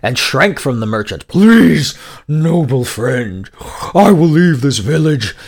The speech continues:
if you will but leave me unharmed. The merchant now stood to his full height, puffing out his chest as much as he could, and said, You will, dragon, and if ever I see you return,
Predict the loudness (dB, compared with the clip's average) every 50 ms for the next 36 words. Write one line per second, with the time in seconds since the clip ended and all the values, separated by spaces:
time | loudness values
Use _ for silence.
0 | -20 -20 _ _ -8 -8 -6 -6 -6 -6 -6 -4 -4 -4 -4 -4 -2 -2 -2 -2
1 | -2 -2 -4 -6 -6 -4 -4 -6 -6 -6 -6 -6 -6 -6 -6 -6 -8 -10 -10 -12
2 | -14 -14 -16 _ _ _ _ _ _ _ _ _ _ _ _ _ _ _ _ -12
3 | -10 -8 -8 -8 -8 -8 -10 -12 -10 -10 -8 -8 -6 -6 -6 -6 -6 -4 -4 -4
4 | -4 -4 -6 -6 -6 -6 -6 -8 -8 -8 -6 -4 -4 -4 -4 -4 -4 -6 -6 -10
5 | -16 -20 -20 -20 -20 _ -4 -2 0 0 0 0 0 2 2 0 0 -2 -2 -2
6 | -2 -2 -2 -4 -6 -8 -6 -4 -4 -4 -4 -4 -6 -6 -6 -6 -4 -4 -4 -4
7 | -6 -8 -8 -8 -8 -6 -6 -6 -4 -2 -2 2 4 6 6 6 6 4 2 0
8 | 0 0 0 -2 -2 -6 -8 -10 -12 -16 -20 -20 _ -8 -8 -6 -2 0 0 2
9 | 4 4 4 4 4 2 0 0 -2 -2 -2 -2 -2 -2 -2 -2 -4 -4 -2 -2
10 | -2 -2 -2 -2 -4 -6